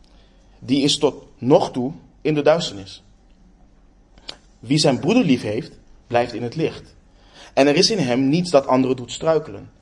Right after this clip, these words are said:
Maar wie zijn broeder haat, is in de duisternis en wandelt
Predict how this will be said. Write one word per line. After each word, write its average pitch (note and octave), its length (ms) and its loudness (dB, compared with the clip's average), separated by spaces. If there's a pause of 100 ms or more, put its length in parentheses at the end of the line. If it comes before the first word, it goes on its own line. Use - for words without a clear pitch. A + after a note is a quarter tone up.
(240)
Maar A2+ 100 -4
wie A#2+ 100 -2
zijn A2+ 200 -2
broeder F3 280 0
haat, C3 380 -2 (340)
is D#3 200 -2
in D3+ 140 -2
de C3+ 80 -2
duisternis A#2 500 -2
en G#2+ 200 -10
wandelt A#2+ 480 0